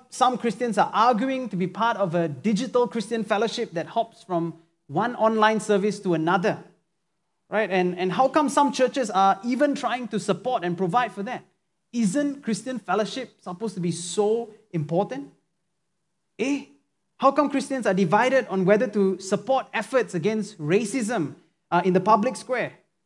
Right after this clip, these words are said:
How come Christians, uh, some of whom are pastors,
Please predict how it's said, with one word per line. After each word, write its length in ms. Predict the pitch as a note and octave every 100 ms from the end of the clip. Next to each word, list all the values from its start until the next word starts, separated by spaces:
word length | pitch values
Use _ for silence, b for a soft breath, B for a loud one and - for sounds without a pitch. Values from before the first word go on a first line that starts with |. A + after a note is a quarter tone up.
| _ _ _
How 160 | - B3+
come 180 | C#4 A3
Christians, 680 | C4 - D#4 A#3 D3 - - _ _
uh, 260 | F3+ F3+ F3
some 300 | - A#3+ A#3+
of 100 | G3
whom 160 | A#3+
are 80 | F#3+
pastors, 800 | - A3 A#3+ - C4 F#3+ C#3+